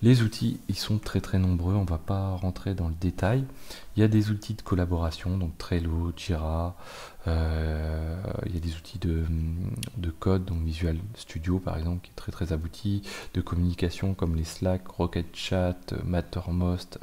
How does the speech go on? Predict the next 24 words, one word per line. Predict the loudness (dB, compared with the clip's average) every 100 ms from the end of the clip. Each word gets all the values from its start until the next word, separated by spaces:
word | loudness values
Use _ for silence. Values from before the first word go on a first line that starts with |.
| -6
et, | -4 -4 -4 -4 -2
et |
autres, | -2 -2 -2
il | -4 -4
y |
en |
a | -4
développés. | -4 -4 -4 0 2 0 -2 -8 -8 -8 -10 -12 -4 4
Les | 6 6
outils, | 0 2 4 6
euh, | 6 4 2 2 0 -2
plutôt | -4 0
d'agrégation | 4 4 4 2 2 0 0
de, | 2 2 0 0
de | -2
co-, | -2 0 0
connaissances, | 0 2 2 2 0 0 -2
donc | -4 -4
de, | -4 -4 -2
de | -2 0
wiki | 0 -2 -2 -2
ou | -2
ces | -6
choses-là. | -6 -4 0 2 2